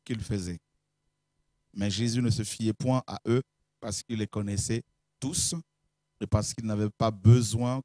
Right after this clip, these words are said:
qu'on lui rende témoignage d'aucun homme, car il savait lui-même ce qui était dans l'homme. Ce qui était dans l'homme. Et, euh,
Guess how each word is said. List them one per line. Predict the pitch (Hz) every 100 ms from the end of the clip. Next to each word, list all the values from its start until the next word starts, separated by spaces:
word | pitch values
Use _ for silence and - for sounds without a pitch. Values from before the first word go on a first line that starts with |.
| -
qu'on | 104
lui | 104
rende | 101 123 127 113 98
témoignage | 117 110 107 110 123 120
d'aucun | 101 - 104 104
homme, | 120 160 151 - _ _ _ _ -
car | 117
il | 113
savait | 107 127 120
lui-même | 117 127 127 127 139
ce | -
qui | 123 - 120
était | 107 - 110 113 _ _ -
dans | 113 113 117 _ -
l'homme. | 98 104 110 92 80 76 _ _ _ _ _ _ _ _ _ _ _
Ce | - - 120 117 -
qui | 123 120
était | 107 101 107 107 - -
dans | 101 98
l'homme. | 95 101 92 76 69 _ _ _ _ _ _ _ _ _ _ _ _ _ _ _ _ _ _ _ _ -
Et, | 120 117
euh, | 107